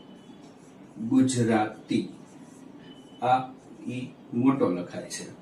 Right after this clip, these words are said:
પછી ઘણા આમ લખે ગુજરાતી, આવી ટેવ હોય છે, પણ આને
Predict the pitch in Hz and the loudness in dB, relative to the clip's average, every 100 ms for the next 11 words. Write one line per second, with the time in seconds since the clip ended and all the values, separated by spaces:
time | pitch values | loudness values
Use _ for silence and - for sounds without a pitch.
0 | - - - - - - 110 - - - | -20 -20 -20 -20 -12 -4 -2 0 -2 0
1 | 110 127 - 127 120 104 - - - - | 2 2 2 2 4 2 0 -12 -18 -20
2 | - 90 110 117 117 117 117 101 104 113 | -16 -8 0 0 0 0 0 0 -2 -4
3 | - - - - - - 135 - - - | -6 -14 -20 -20 -20 -4 0 0 -2 -16
4 | - - - - - - - 123 127 135 | -20 -20 -20 -20 -20 -16 0 4 4 6
5 | 127 117 98 92 - - - - - 117 | 4 4 2 0 -4 -14 -16 -20 -10 -2
6 | 110 113 117 165 | -2 0 0 0